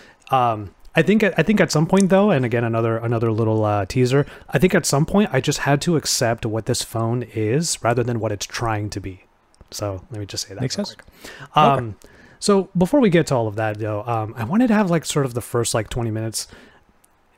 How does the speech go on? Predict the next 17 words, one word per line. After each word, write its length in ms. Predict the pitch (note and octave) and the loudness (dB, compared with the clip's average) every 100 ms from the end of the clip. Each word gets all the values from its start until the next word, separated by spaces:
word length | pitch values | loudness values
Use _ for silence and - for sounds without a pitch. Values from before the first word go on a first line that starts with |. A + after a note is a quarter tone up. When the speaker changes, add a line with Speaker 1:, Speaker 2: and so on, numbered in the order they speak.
| _ - | _ -4
Speaker 1:
about 220 | - F3+ | -2 0
social 320 | - G#3 A#3+ | 2 2 4
media, 480 | G3+ F#3+ G#3 A#3 G3+ - - | 4 6 4 4 2 -2 2
um, 420 | C#3 C#3 B2+ B2 | 4 4 0 -4
because 380 | C#3+ - D#3 - | -6 0 0 0
this 280 | C3+ F#3 - | 0 0 2
week 160 | A3+ | 2
has 160 | F3+ B2+ | 2 2
really 240 | C3+ D#3 | 2 2
opened 260 | C3+ C3+ E3 | 2 2 2
my 160 | A#2+ F#2+ | 0 -2
eyes 260 | G2 A2 - | -4 -4 -4
to 160 | C#3 | -4
a 60 | B2+ | -2
couple 280 | C3 C#3+ C3+ | -2 -2 -2
of 80 | - | -2
things. 400 | C3+ C#3 C#3 | -2 0 -2